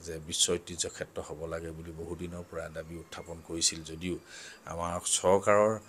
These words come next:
আহ, সদিচ্ছা অবিহনে কোনো সম্ভৱ নহ'লহেঁতেন। গতিকে আজি চৰকাৰৰ, আমাৰ মাননীয় মুখ্যমন্ত্ৰী মহোদয় আৰু, আহ,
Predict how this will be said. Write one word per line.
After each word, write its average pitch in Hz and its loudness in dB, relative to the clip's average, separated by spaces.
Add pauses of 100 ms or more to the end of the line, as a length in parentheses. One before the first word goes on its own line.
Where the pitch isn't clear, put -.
(320)
আহ, 82 -4
সদিচ্ছা 92 12
অবিহনে 87 -2
কোনো 82 -8
সম্ভৱ 80 -10
নহ'লহেঁতেন। 85 -2 (380)
গতিকে 87 -4
আজি 85 -2
চৰকাৰৰ, 85 4
আমাৰ 82 -8
মাননীয় 82 -8
মুখ্যমন্ত্ৰী 80 -10
মহোদয় 80 -4 (440)
আৰু, 80 -4 (200)
আহ, 78 -6